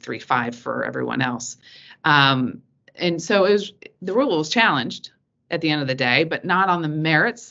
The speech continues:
of the proposal, but more on the technicalities. And so,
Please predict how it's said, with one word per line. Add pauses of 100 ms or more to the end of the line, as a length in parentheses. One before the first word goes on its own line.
of
the (240)
proposal, (340)
but
more
on
the
technicalities.
And
so,